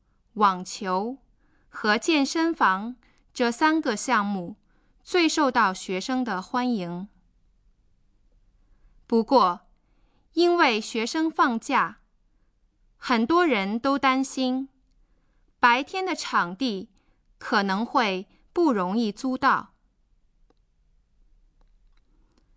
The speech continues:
另外，不少健身场所也变得拥挤起来了。比如，在南昌市的一个健身房，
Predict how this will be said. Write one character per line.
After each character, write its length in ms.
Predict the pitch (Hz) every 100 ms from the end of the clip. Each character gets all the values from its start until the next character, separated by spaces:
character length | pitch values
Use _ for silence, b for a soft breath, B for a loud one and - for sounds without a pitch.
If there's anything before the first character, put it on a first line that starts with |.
| _ _
另 200 | 277 277
外， 360 | 247 226 175 202 _ _ _ _ _ _ _ _
不 160 | - 392
少 240 | 294 226
健 240 | 214 349 320
身 180 | 359
场 300 | 359 - 208
所 420 | 262 - 190 180 214 _ _ _ _
也 180 | 240 220
变 260 | 294 247
得 280 | 214 196 190
拥 340 | 226 311 339 359
挤 220 | 214 202
起 200 | - 202
来 240 | 185 180
了。 300 | 190 180 190 _ _ _ _ _ _ _ _ _ _ _ _ _ _ _ _ _
比 200 | - 226
如， 440 | 208 208 220 254 - _ _ _ _ _ _
在 240 | - 339 269
南 260 | 254 226
昌 260 | 277 359 370
市 220 | - 349
的 300 | 214 190 196 - b b
一 120 | 226
个 220 | 240 226
健 300 | - 311 254
身 280 | - 294 294
房， 420 | 226 180 190 226